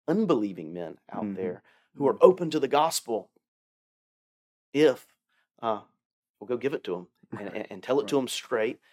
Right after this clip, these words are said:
Speaker 1: and, uh, and not in a, in, in kind of a, a, a soft evangelical way, but
Speaker 2: Mm,
Speaker 1: with,
Speaker 2: yeah.
Speaker 1: you know, Christian strength. And so I, I think there's some, there's some opportunities there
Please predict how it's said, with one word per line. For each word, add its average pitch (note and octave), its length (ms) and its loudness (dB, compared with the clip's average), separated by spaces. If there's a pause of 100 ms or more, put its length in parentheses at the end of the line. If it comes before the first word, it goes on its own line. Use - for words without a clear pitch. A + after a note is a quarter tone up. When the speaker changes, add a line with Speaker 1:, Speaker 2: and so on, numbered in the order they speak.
(220)
Speaker 1:
and, G2+ 460 -6
uh, G#2 260 -10
and G#2 200 -10
not A#2 320 -2
in A2+ 200 -6
a, G#2 200 -8 (400)
in, A2+ 160 -16
in A2 120 -16
kind A2+ 160 -10
of G2 60 -10
a, G2+ 140 -14 (100)
a, - 280 -20
a - 20 -18
soft - 320 -6
evangelical G#2 640 -6
way, A#2 260 -4
but - 160 -6
Speaker 2:
Mm, A2+ 80 -2
Speaker 1:
with, F2+ 120 -6 (220)
Speaker 2:
yeah. F#2 180 -10
Speaker 1:
you G2+ 40 -12
know, F#2+ 140 -12
Christian - 320 -10
strength. - 460 -10 (400)
And G#2 180 -8
so A2 180 0
I, G#2 160 0
I - 20 -14
think A#2 140 -10
there's G#2+ 160 -8
some, G2+ 260 -12
there's G#2 140 -14
some G2+ 120 -8
opportunities G#2 720 -10
there G2+ 360 -8